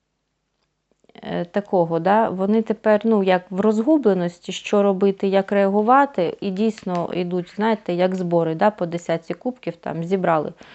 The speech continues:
е, народ, обсуждать, обго-, обговорювати, що тепер робити. От. І мені таке, друзі, йде, що щось готують по сонцю, це може бути і якийсь удар, тому що, ну, виходить в плані,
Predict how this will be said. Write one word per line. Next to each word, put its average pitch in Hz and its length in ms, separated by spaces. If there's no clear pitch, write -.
е, - 40
народ, 277 540
обсуждать, 233 680
обго-, 170 300
обговорювати, 185 840
що - 220
тепер 175 380
робити. 226 560
От. 190 520
І 208 480
мені 226 320
таке, 220 360
друзі, 180 340
йде, 214 240
що 180 440
щось 214 240
готують 208 560
по 190 100
сонцю, 233 440
це 185 160
може 185 280
бути 185 400
і 185 100
якийсь 185 440
удар, 233 420
тому 196 240
що, 180 500
ну, 196 160
виходить 185 640
в - 120
плані, 190 560